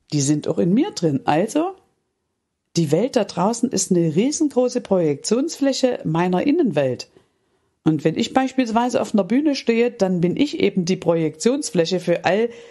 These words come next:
die Gedanken der Teilnehmer, die in meinen Workshops sitzen.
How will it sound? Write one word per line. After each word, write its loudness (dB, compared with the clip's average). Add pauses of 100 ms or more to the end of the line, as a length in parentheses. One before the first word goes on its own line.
(340)
die 2
Gedanken 0
der 0
Teilnehmer, 2
die 0
in 0
meinen 0
Workshops 0
sitzen. -2